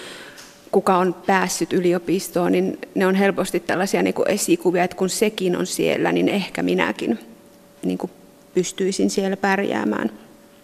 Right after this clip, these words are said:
Ja tässä omassa aineistossa näkyy selkeästi myös tämä, mistä vähän aiemmin viittasin, että, että nimenomaan Joensuu tällaisena maaseutuyliopistona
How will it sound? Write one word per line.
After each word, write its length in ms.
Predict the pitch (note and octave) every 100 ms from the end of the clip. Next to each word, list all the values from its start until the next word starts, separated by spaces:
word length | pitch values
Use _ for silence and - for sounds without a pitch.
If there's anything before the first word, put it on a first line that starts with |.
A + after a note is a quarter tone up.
| - - - - -
Ja 40 | F3+
tässä 260 | F3+ -
omassa 340 | F#3+ F#3+ - -
aineistossa 800 | F#3+ F3+ E3+ F#3 F3+ - D#3 - - -
näkyy 400 | F3 E3+ F3 E3+
selkeästi 560 | E3+ D3+ F3+ F#3+ - -
myös 280 | D2+ G3
tämä, 160 | - -
mistä 260 | - - -
vähän 240 | G3+ G3 G3+
aiemmin 340 | G#3 G3+ G3
viittasin, 460 | G#3 G#3 G3+ F#3+ F#3
että, 260 | F#3 F3+ F3+ - - - -
että 180 | F3 F3+
nimenomaan 440 | F3 F3+ F3 F3
Joensuu 600 | F3+ E3+ E3+ F3 E3 E3+
tällaisena 440 | E3+ E3+ E3+ F3
maaseutuyliopistona 1500 | E3+ E3+ F#3 - F#3+ G3 - - - G3 G3 G#3 - G3+ F#3+